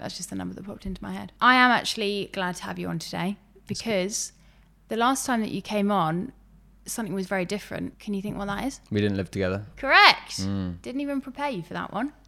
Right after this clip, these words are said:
Speaker 1: Smart brain.
Speaker 2: <laughs> Yeah.
Speaker 1: That corporate job is keeping that brain sharp.
Speaker 2: Oh, it's been a long day. <laughs> I'm surprised I can answer that.
Speaker 1: Yeah, that's fair enough. We didn't live together, and now we do.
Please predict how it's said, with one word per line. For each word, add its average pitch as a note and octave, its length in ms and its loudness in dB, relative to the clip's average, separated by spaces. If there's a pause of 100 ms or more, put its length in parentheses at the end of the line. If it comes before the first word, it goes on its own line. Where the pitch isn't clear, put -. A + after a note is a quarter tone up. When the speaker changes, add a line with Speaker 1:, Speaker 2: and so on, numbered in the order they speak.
(140)
Speaker 1:
Smart A3 340 -2
brain. E3 320 0
Speaker 2:
<laughs> - 60 -12 (680)
Yeah. G2 200 2
Speaker 1:
That - 180 -4
corporate B3 420 0
job B3 200 2
is G#3+ 120 -4
keeping A#3+ 320 -6
that A3 180 0
brain A3+ 240 0
sharp. B3 460 -2 (100)
Speaker 2:
Oh, A2 120 0
it's G2 100 -2
been B2 140 0
a - 20 0
long G#2+ 200 2
day. F#2+ 280 -2 (100)
<laughs> D3+ 100 -2
I'm D3 120 -2
surprised G#2+ 400 2
I G2 80 0
can G#2 140 0
answer G2 260 -2
that. - 220 -6 (180)
Speaker 1:
Yeah, D#3 220 -2 (100)
that's - 180 -6
fair F3+ 180 -6
enough. E3+ 320 -4
We G#3+ 120 0
didn't G#3+ 180 0
live A3 100 -2
together, E3+ 440 -4
and G3 100 0
now G#3+ 180 2
we A#3+ 120 0
do. A#3+ 280 0